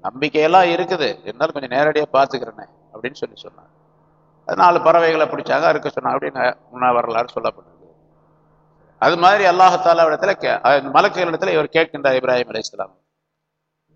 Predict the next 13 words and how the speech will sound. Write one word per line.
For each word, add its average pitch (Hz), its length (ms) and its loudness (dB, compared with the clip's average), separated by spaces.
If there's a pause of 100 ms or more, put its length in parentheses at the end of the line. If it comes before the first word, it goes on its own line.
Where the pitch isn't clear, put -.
(180)
இந்த - 960 -10
இடத்துல, 170 180 2
"வமன் 185 300 4
யக்னத்து 190 460 -2
மிர் 180 120 0
ரஹ்மத்தி 175 480 0
ரப்பிஹி 170 380 0
இல்லா 165 260 2
ضالون" 165 680 2
என்ற 160 220 -2
இந்த 143 180 0
ஆயத்து 156 380 2
வந்து, 147 500 -4